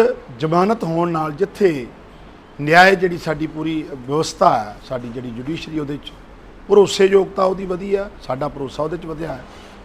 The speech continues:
ਉਹਦੇ ਨਾਲ ਨਾਲ ਸੱਚ ਦੀ ਜਿੱਤ ਹੋਈ ਹੈ। ਔਰ ਅਰਵਿੰਦ ਕੇਜਰੀਵਾਲ ਜੀ, ਮਾਣਯੋਗ ਅਰਵਿੰਦ ਕੇਜਰੀਵਾਲ ਜੀ ਦੇ ਬਾਹਰ ਆਉਣ ਨਾਲ ਆਮ ਆਦਮੀ ਪਾਰਟੀ ਜਿਹੜੀ ਲੋਕਤੰਤਰ ਨੂੰ ਬਚਾਉਣ ਦੀ ਔਰ ਸੰਵਿਧਾਨ ਨੂੰ ਬਚਾਉਣ ਦੀ ਲੜਾਈ ਲੜ ਰਹੀ ਹੈ, ਉਹ ਲੜਾਈ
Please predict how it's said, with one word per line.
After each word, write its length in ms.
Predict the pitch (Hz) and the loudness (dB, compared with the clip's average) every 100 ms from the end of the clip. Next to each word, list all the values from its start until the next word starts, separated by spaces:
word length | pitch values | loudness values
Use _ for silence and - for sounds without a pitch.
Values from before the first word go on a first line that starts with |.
| - | -6
ਉਹਦੇ 160 | 233 269 | 2 4
ਨਾਲ 240 | 233 185 | 4 0
ਨਾਲ 300 | 190 214 294 - - | 2 2 0 -4 -12
ਸੱਚ 280 | - 185 180 | -2 -2 0
ਦੀ 140 | 180 175 | -6 -4
ਜਿੱਤ 280 | 135 170 | -2 -2
ਹੋਈ 200 | 127 117 | -6 -10
ਹੈ। 180 | 104 98 - - - - - - - | -12 -16 -20 -20 -20 -20 -20 -20 -2
ਔਰ 120 | - - 180 | 0 2 0
ਅਰਵਿੰਦ 260 | 190 226 233 | 0 0 -2
ਕੇਜਰੀਵਾਲ 560 | 214 190 208 196 180 | 2 2 2 0 0
ਜੀ, 180 | 175 190 | -2 -6
ਮਾਣਯੋਗ 440 | 175 160 165 180 147 | -4 -2 -2 -2 -4
ਅਰਵਿੰਦ 300 | 160 175 190 | -6 -6 -6
ਕੇਜਰੀਵਾਲ 500 | 180 147 151 143 139 | -6 -4 -4 -4 -4
ਜੀ 100 | 139 | -8
ਦੇ 120 | 147 104 | -10 2
ਬਾਹਰ 220 | 135 185 | 4 4
ਆਉਣ 300 | 180 156 147 | 2 -2 -2
ਨਾਲ 260 | 143 139 139 - - - - - - - | 0 -2 -2 -12 -20 -20 -20 -20 -16 -2
ਆਮ 220 | 160 196 | 0 4
ਆਦਮੀ 300 | 175 156 160 151 | 2 2 -2 -6
ਪਾਰਟੀ 440 | - 127 135 - 165 | -2 0 0 -4 -12
ਜਿਹੜੀ 320 | 147 143 135 131 - - - - - | -8 -6 -6 -8 -20 -20 -20 -20 -14
ਲੋਕਤੰਤਰ 640 | 131 147 196 196 185 175 165 | -4 4 4 4 -4 -4 -6
ਨੂੰ 160 | 165 | -6
ਬਚਾਉਣ 420 | 135 - 147 170 175 | -6 -4 0 0 -2
ਦੀ 240 | 175 190 208 - - - | -6 -12 -16 -20 -18 -8
ਔਰ 120 | 147 | -6
ਸੰਵਿਧਾਨ 500 | - 156 139 131 135 | -4 -6 -4 -4 -4
ਨੂੰ 100 | 160 | -4
ਬਚਾਉਣ 320 | 147 160 151 | -6 -6 -6
ਦੀ 100 | 147 | -6
ਲੜਾਈ 320 | 135 127 143 170 | -6 -4 -2 -2
ਲੜ 200 | 151 139 | -2 -4
ਰਹੀ 200 | 147 139 | -4 -6
ਹੈ, 100 | 113 - - - - - - - | -8 -16 -20 -20 -20 -20 -14 4
ਉਹ 180 | 220 214 151 | 8 8 6
ਲੜਾਈ 340 | 151 156 160 | -2 0 0